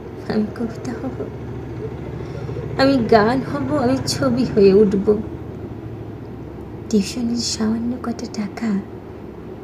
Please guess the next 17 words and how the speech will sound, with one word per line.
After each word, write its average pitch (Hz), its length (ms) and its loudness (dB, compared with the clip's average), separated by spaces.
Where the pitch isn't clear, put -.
ভাই 214 340 6
কবে - 240 -2
চলে 208 300 0
গেছে - 280 -4
বাড়ি - 260 -2
ছেড়ে। - 360 0
হয়তো 370 480 0
তারও 285 340 0
মনে 311 360 -2
ছিল - 260 -2
গান 220 400 4
কিংবা 240 400 -2
কবিতা 220 440 8
হয়ে 262 180 0
ওঠার 247 480 -2
দুরারোগ্য 214 680 2
স্বপ্ন। - 520 -6